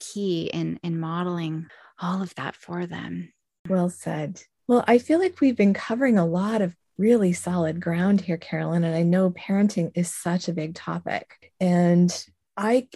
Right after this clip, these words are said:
Speaker 2: am curious if there's any other resilience practices that you might want to offer up there.
Speaker 1: I think the big ones that I'm always encouraging parents, like I said, is opportunities for them to explore, try things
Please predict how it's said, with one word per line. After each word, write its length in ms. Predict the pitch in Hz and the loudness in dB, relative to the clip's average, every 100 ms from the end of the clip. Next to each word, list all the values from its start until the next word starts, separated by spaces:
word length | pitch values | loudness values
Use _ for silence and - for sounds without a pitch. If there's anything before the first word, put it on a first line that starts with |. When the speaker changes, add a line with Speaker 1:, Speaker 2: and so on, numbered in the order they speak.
| - | -2
Speaker 2:
am 140 | 196 | 0
curious 560 | 180 - 220 220 208 208 | 0 -6 -2 2 2 0
if 160 | 180 - | -6 -2
there's 220 | 180 180 - | 0 0 0
any 360 | 196 214 208 | 2 4 2
other 540 | 175 180 175 175 175 185 | 0 0 0 0 -2 -2
resilience 600 | 175 175 165 180 180 - | -2 -2 0 2 0 -2
practices 920 | - 165 170 170 175 165 170 - - _ _ _ | -8 -8 -6 -6 -4 -4 -4 -6 -14 _ _ _
that 200 | - - | -4 -2
you 180 | 180 180 | 2 4
might 260 | 175 175 | 4 0
want 240 | 170 160 170 | -2 -4 -4
to 100 | - | -4
offer 300 | 156 170 - | -6 -6 -6
up 180 | 165 - | -6 -6
there. 280 | - 160 - - _ _ _ _ _ _ _ | -8 -8 -8 -14 _ _ _ _ _ _ _
Speaker 1:
I 120 | 240 | 0
think 240 | 254 294 | 4 4
the 100 | 320 | 4
big 220 | 285 214 208 | 4 6 6
ones 300 | 226 233 - | 4 2 2
that 100 | 208 | 2
I'm 160 | 190 | 4
always 340 | 180 175 190 185 | 4 4 2 -2
encouraging 460 | 190 185 165 175 | -4 0 0 0
parents, 260 | 175 170 160 | 0 -2 0
like 140 | 175 | 0
I 60 | 180 | 0
said, 200 | 170 156 | 0 0
is 140 | 156 | 2
opportunities 880 | 151 - 170 170 151 - - 180 - - - | 2 2 -4 -4 -4 -6 -10 -12 -14 -16 -2
for 120 | 170 | 0
them 340 | 170 170 180 | 2 2 2
to 680 | 180 - 175 175 175 175 170 - | 0 0 2 4 4 2 0 -4
explore, 760 | 180 - - 180 185 180 180 | -6 -8 0 4 6 6 4
try 300 | 180 - 165 | 2 0 0
things 800 | 165 170 165 170 170 - - - | 0 -2 -2 -2 -2 -4 -8 -8